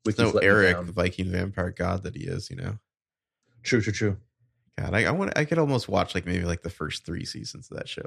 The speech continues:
Speaker 1: again.
Speaker 2: Um, I'm, I, again, I've told you before, I know where that show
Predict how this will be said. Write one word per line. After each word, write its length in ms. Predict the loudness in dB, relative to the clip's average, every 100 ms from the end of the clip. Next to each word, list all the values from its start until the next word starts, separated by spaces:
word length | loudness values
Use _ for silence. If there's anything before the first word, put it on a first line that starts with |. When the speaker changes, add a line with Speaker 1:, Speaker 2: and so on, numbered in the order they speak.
| -12
Speaker 1:
again. 220 | -12 -14 -16 _ _ _ _ _ _ -20 -20 -20 -20 -20 -20 -18 0
Speaker 2:
Um, 560 | 4 8 8 8 4 0 -6 -20 -20 _ _ _ _ _ _ _ -4
I'm, 120 | -4 0
I, 80 | 2 2 2
again, 220 | 4 6 4
I've 120 | 4
told 200 | 2 2
you 60 |
before, 360 | 0 4 4 4
I 80 | 2
know 180 | 6 6
where 120 | 8
that 160 | 4 0
show 420 | 2 2 0 -4